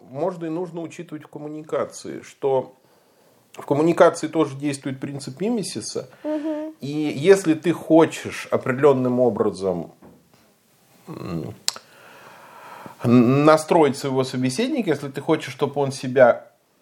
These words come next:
Speaker 1: как-то вёл с тобой, нет ничего проще, надо просто самому начать так себя вести с ним.
Speaker 2: Да.
Speaker 1: А это называется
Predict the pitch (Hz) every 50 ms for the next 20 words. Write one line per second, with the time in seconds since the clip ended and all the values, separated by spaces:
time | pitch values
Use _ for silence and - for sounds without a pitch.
0 | _ _ - - 151 135 - - - 127 117 117 131 127 127 127 - - 143 135
1 | 147 180 233 277 294 - _ _ _ _ - - 139 160 160 156 156 139 131 -
2 | - 135 139 135 135 160 175 190 180 185 - 131 113 127 120 - 135 127 - 139
3 | 127 - 131 127 127 139 170 190 165 117 104 - - 127 127 127 - 127 127 127
4 | - 131 117 110 104 104 107 - - 123 113 - - 85 78 71 - _ _ _
5 | _ _ _ _ _ _ _ _ _ _ _ _ _ _ _ _ _ _ _ _
6 | _ _ _ - 302 294 339 370 415 440 _ _ _ _ _ _ _ _ _ _
7 | _ _ _ _ _ _ _ _ _ _ _ _ _ _ _ _ _ - 117 131
8 | 135 131 131 147 190 214 208 185 151 156 147 139 156 156 165 185 202 214 208 190
9 | - - - 147 131 120 -